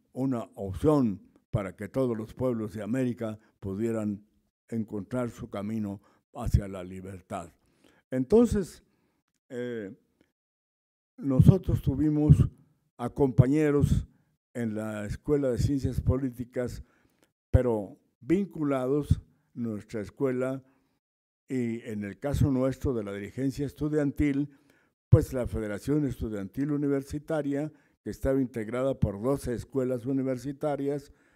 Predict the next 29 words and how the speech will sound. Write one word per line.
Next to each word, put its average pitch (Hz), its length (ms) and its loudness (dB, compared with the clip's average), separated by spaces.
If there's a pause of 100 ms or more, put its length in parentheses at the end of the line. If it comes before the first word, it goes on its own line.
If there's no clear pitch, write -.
(300)
ent-, 104 220 -12
era 123 460 -6
la 101 140 -10
Facultad 131 540 -4
de 127 140 0
Derecho, 151 380 0
la 107 120 -4
Facultad 107 520 -4
de 117 80 0
Medicina, 156 760 -2 (560)
era 120 520 -2 (100)
la 110 120 -4
Escuela 123 360 0
de 107 100 -4
Economía, 175 800 2 (460)
era, 123 460 0
era 117 580 -4
la 101 300 -6
Escuela 127 340 -2
de 117 60 -4
Arquitectura, 143 960 2
la 113 100 -4
Escuela 127 340 -2
de 110 120 -2
Ingeniería, 117 760 -4
la 127 120 -2
de 117 140 -2
Artes 117 380 -4
Plásticas, 151 920 0